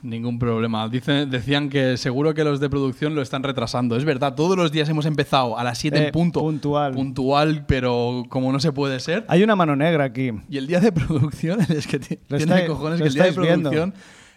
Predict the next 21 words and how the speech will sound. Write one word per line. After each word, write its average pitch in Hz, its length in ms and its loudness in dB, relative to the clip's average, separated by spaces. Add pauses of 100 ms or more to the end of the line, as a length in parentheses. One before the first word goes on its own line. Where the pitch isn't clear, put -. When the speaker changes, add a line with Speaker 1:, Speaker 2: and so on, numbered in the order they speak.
(100)
Speaker 1:
eh, 143 380 0
hemos 147 180 -4
empezado 143 420 0
como 139 160 -2
cinco 135 220 -2
minutos 131 320 -2
tarde 151 420 0
Speaker 2:
Aparte, 156 300 0
Speaker 1:
y - 60 2
con 208 80 6
Speaker 2:
lo-, 175 100 6
Speaker 1:
problemas 127 400 0
técnicos. 117 240 -2
Speaker 2:
los 147 160 4
de 165 80 4
producción, 165 800 2
como 165 180 0
acostumbran 175 640 0
a 156 100 0
codearse, 147 560 2
incluso 143 540 -2